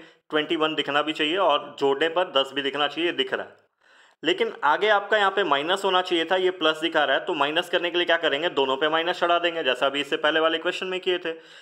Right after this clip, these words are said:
जिससे क्या होगा, इन दोनों को जब गुना करोगे तो माइनस into माइनस प्लस हो जाएगा, जो प्लस ट्वेंटी वन यहाँ पे दिखाएगा। साथ ही साथ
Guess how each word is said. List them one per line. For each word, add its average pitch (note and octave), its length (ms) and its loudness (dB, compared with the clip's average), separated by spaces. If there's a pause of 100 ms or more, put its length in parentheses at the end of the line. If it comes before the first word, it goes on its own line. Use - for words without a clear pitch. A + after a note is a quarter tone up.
(120)
जिससे F3 260 0
क्या F#3+ 140 4
होगा, F3+ 200 4
इन F3+ 100 0
दोनों F3 220 0
को F#3+ 120 2
जब E3 160 0
गुना E3 200 2
करोगे F3 300 0
तो E3+ 120 0
माइनस D#3+ 340 0
into E3+ 200 -2
माइनस D#3+ 360 0
प्लस E3 200 2
हो E3 80 0
जाएगा, C#3+ 280 2
जो F3+ 120 2
प्लस D#3 260 0
ट्वेंटी D3+ 240 -2
वन D3+ 160 0
यहाँ C#3 140 2
पे D3 120 -4
दिखाएगा। D3 360 0
साथ D#3+ 220 0
ही F#3 60 -2
साथ D3 280 0